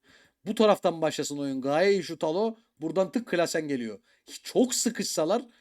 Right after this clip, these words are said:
Weghorst sırtına Abdülkerim'i aldı geldi. Buradan bağlantı oldu devam etti. Ya Weghorst hiçbir şey yapamasa bu fizikle ve Hollandalı futbol altyapısıyla kendi fundamental, altyapı fundamentalıyla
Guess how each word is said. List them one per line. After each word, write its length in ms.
Weghorst 400
sırtına 300
Abdülkerim'i 540
aldı 200
geldi. 460
Buradan 360
bağlantı 400
oldu 180
devam 200
etti. 260
Ya 60
Weghorst 340
hiçbir 200
şey 120
yapamasa 540
bu 100
fizikle 520
ve 80
Hollandalı 560
futbol 340
altyapısıyla 720
kendi 240
fundamental, 560
altyapı 460
fundamentalıyla 760